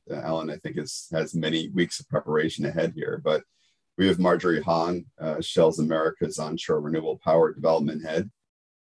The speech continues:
uh, Apex Clean Energy's V P of Finance, Omar Karar,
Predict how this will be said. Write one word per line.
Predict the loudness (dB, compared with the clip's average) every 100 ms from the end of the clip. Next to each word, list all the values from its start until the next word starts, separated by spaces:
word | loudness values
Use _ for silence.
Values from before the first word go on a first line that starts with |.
| _
uh, | -2 0 2
Apex | 2 2 0 0 0
Clean | 2
Energy's | 2 0 -4 -6
V | -4 -6
P | -2 0 0
of | 0
Finance, | -2 -2 -2 -4 -6 -8 -8
Omar | -6 -4 -2 0 -2 _
Karar, | 0 2 4 4 2